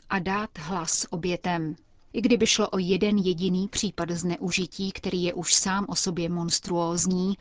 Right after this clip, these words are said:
církev žádá, aby nebyl zamlčen, ale objektivně vynesen na světlo,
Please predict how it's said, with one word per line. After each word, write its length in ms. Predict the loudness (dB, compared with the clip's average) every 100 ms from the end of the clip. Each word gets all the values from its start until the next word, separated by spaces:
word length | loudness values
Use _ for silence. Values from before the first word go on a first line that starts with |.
| -8
církev 380 | -4 -4 0 2
žádá, 360 | 2 2 2
aby 260 | 0 0 2
nebyl 420 | 2 0 0 0
zamlčen, 640 | 0 -2 -2 -2 0 -2 -2
ale 160 | -2
objektivně 680 | -2 0 0 2 0 0 0
vynesen 580 | 0 -2 -2 -4 -2 -2
na 100 | -4
světlo, 600 | -4 0 0 2 -2